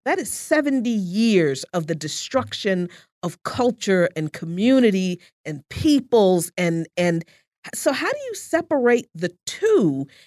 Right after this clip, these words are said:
And, and I'm wondering, do you see,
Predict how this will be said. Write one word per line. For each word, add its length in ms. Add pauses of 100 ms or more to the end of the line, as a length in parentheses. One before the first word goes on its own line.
(120)
And, 160
and 180
I'm 220
wondering, 560
do 80
you 220
see, 720